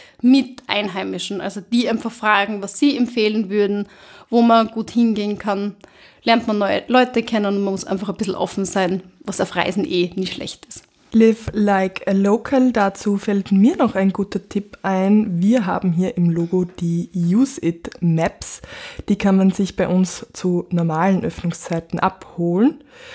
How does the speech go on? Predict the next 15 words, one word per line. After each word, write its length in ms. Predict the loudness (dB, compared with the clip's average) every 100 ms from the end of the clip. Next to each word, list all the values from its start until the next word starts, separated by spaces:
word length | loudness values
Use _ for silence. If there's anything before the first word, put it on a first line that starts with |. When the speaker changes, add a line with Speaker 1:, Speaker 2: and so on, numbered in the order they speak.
| -20 -6
Speaker 2:
Und 180 | 2 6
das 140 | 6 4
sind 140 | 4
einfach 320 | 4 2 -2
Karten 400 | 0 0 2 0
von 420 | 2 2 4 4
Städten, 880 | 2 -2 -6 -4 -2 2 2 2 -2
die 460 | -2 0 0 0 -2
ein 120 | -2 -2
bisschen 340 | 0 0 2
alternativer 600 | 0 2 0 2 0 0
gestaltet 420 | -2 -2 -4 -4
sind, 320 | 0 2 0 _ -20 -20 -4
wo 540 | 2 4 4 4 0 _
vielleicht 560 | -4 -2 -2 -6 -18